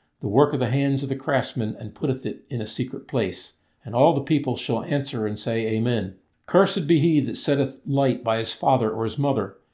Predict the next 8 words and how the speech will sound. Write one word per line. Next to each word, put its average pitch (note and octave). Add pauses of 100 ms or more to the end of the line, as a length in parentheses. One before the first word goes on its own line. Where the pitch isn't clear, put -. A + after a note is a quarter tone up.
(120)
And A2
all B2+
the B2+
people C#3
shall B2+
say, G#2+ (260)
Amen. A2+ (380)
Cursed E3